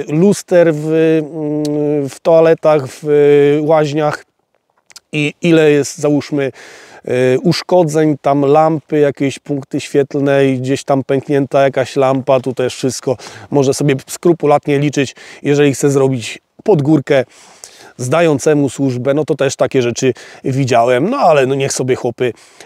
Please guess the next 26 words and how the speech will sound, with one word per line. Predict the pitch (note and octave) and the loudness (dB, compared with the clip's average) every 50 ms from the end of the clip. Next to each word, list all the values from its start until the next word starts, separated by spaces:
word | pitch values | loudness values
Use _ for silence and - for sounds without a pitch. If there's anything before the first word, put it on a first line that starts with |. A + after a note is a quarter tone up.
| - | -2
rozwiązują | - C#3+ D#3 C#3+ C3 C3+ C#3+ B2+ A2+ C3+ C#3 C#3+ C3+ | 0 2 2 2 2 0 0 0 2 2 2 2 2
to, | A#2 - C3 C3 - - | 0 0 -2 -2 -2 -4
takie | - A#2 - C3 A#2+ | -4 -4 -2 -4 -6
sprawy | - - A#2 A2+ A2+ A#2 A#2+ | -6 -4 -4 -4 -2 -2 -4
swoje | - - - A#2 A2+ A#2 A#2 A#2 | -6 -8 -6 -4 -2 0 0 0
między | A#2 A2+ A2+ A2 | -2 -2 -4 -4
sobą. | A2 - A#2 A2+ A2+ A2+ C#3 | -4 -4 -4 -2 -2 0 2
Jest | E3 D3+ - - | 2 0 0 2
to | D3 | 2
jak | C#3+ C#3 C3+ - | 2 2 2 0
najbardziej | C#3 C#3 C3+ C3 D#3 D3+ D3 D3 C#3 | -2 -2 0 0 0 0 2 0 0
regulaminowo, | C#3 C3 B2 B2+ C3 B2 B2+ B2+ C3+ C3+ C3+ C3 | 0 0 0 0 -2 -2 -2 -2 -2 0 0 0
można | C3 B2+ A#2+ B2 A#2+ | -2 -2 -4 -4 -6
sobie | - - A#2+ A#2 | -6 -6 -8 -8
tą | A2 B2 A#2+ | -6 -8 -8
służbę | - - C3+ B2+ A#2+ A#2 A2 | -6 -4 -6 -4 -4 -6 -8
skrupulatnie | - - B2+ A#2+ - B2 B2 C3 A#2+ - A#2+ G#2 | -6 -6 -6 -4 0 0 2 0 0 0 -6 -8
przyjąć, | - - C3 B2+ B2+ A#2 - - - - - - - | -6 -4 -4 -4 -4 -4 -6 -10 -20 -20 -20 -20 -12
kto | - - C#3 | -6 -6 -4
tam | A#2+ A#2 A2+ | -2 -4 -4
chce | G#2+ - - - C3 C3 | -6 -4 -2 0 0 0
i, | A#2+ - B2+ C3+ C#3 A#2+ - D#3+ C3+ - - | 0 -2 -2 -2 -2 0 -2 -2 -4 -4 -8
<laughs> | - - - - - _ _ - | -16 -20 -20 -20 -20 _ _ -6
i | - - | -2 -2
jakieś | - - - D#3 A2+ - | 0 0 0 0 -2 0
tam, | - B2+ A#2+ | -2 -2 -2